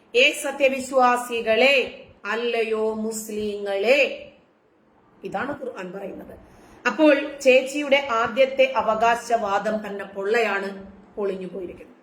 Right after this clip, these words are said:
പിന്നെ രണ്ട്, ഹോർമോൺ ഉൽപ്പാദിപ്പിക്കും. ശരി, സുഡാനില് വേണ്ട, സുഡാനിലെ പട്ടിണി മരണങ്ങൾ അവിടെ നിൽക്കട്ടെ. ഇവിടെ ഹമാസ്,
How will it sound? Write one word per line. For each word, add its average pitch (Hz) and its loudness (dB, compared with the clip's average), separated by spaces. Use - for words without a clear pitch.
പിന്നെ 208 2
രണ്ട്, 220 2
ഹോർമോൺ 349 6
ഉൽപ്പാദിപ്പിക്കും. 254 0
ശരി, 247 4
സുഡാനില് 277 2
വേണ്ട, 226 2
സുഡാനിലെ 247 2
പട്ടിണി 233 -6
മരണങ്ങൾ 226 0
അവിടെ 214 -2
നിൽക്കട്ടെ. 214 -2
ഇവിടെ 208 2
ഹമാസ്, 269 4